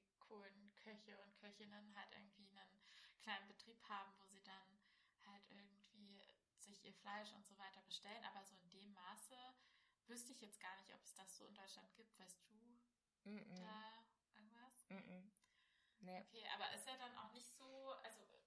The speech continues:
Speaker 1: wäre ja dann auch gar nicht so umsetzbar, dadurch, dass wir ja natürlich nicht ganzjährig
Speaker 2: Ja, man
Speaker 1: irgendwie
Speaker 2: könnte
Speaker 1: alles
Speaker 2: halt
Speaker 1: anbauen.
Speaker 2: Gewächshaus, vom Gewächshaus
Speaker 1: Ja.
Speaker 2: her das machen.
Speaker 1: Mhm.
Speaker 2: Ähm, ja, man muss sich dann halt wirklich immer gucken, dass man auch Abnehmer dann halt hat, ne? Weil wenn
Speaker 1: Ja.
Speaker 2: du so teuer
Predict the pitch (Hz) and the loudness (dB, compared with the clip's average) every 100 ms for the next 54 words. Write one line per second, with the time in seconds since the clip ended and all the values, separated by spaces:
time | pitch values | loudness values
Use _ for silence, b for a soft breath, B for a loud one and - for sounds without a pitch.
0 | - 208 226 254 262 240 233 - 233 233 | -18 2 6 8 8 6 -2 0 0 0
1 | - 214 208 185 - 196 190 196 208 208 | -8 -10 -8 -8 -4 0 0 -2 -8 -8
2 | 208 208 208 208 - 214 208 214 208 - | -6 -2 -2 -2 -6 -10 -8 -6 -4 -2
3 | 190 - 208 196 202 190 202 185 190 196 | -2 -2 10 12 12 12 12 10 12 12
4 | 196 180 180 - 180 185 190 190 - 214 | 12 12 12 6 2 10 12 12 8 10
5 | 214 247 - - 180 180 180 - 220 202 | 10 10 4 0 0 4 2 2 4 4
6 | 208 208 196 190 - 196 - 202 208 - | 6 6 6 6 4 2 2 -6 -6 -4
7 | - 185 185 185 180 196 - _ _ _ | 2 4 4 0 -4 -6 -10 _ _ _
8 | _ _ - - B B B - 208 175 | _ _ -20 -12 B B B 12 12 12
9 | 175 202 - 190 190 180 196 202 190 190 | 8 6 4 6 4 4 -2 -2 0 0
10 | 190 - 196 185 180 185 - - - 180 | -2 -4 -2 0 2 0 4 4 4 2
11 | 175 170 170 170 170 170 180 170 190 220 | 2 2 0 0 0 0 0 2 4 6
12 | 175 175 175 175 175 - 180 175 | 8 6 6 4 0 4 6 6